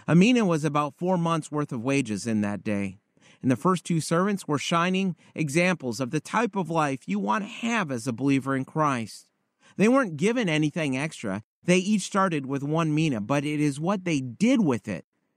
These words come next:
that mattered. It is what you do with your time, your abilities, and your resources down here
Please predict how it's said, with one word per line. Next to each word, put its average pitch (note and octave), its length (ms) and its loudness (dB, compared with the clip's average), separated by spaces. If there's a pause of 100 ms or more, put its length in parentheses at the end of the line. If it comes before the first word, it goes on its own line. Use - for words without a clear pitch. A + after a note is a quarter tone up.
(140)
that C3+ 220 0
mattered. C3 540 2 (480)
It - 80 -6
is - 140 -8
what - 140 -4
you D3+ 120 0
do D#3 140 4
with D3+ 200 0
your B2 100 -4
time, A#2 640 -2 (360)
your A#2 180 2
abilities, G#2+ 760 0 (260)
and C#3 200 4
your A#2 160 2
resources A#2+ 800 2
down A2+ 280 -4
here F#2+ 340 -4